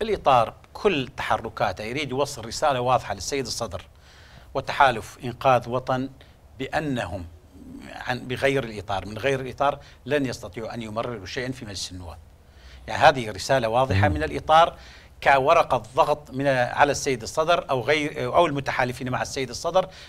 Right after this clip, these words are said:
Speaker 1: من أجل تقديم تنازلات والتفاهم حول موضوع الحكومة القادمة مع الإطار التنسيقي. كل هذه المب-، المناورات وكل هذه، آه، ال-، المسائل كما قلت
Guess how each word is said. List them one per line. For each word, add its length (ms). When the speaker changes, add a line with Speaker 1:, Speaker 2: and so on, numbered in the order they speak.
Speaker 1:
من 280
أجل 240
تقديم 460
تنازلات 760
والتفاهم 640
حول 440
موضوع 300
الحكومة 420
القادمة 340
مع 200
الإطار 360
التنسيقي. 520
كل 240
هذه 480
المب-، 260
المناورات 880
وكل 240
هذه، 480
آه، 400
ال-، 160
المسائل 580
كما 280
قلت 260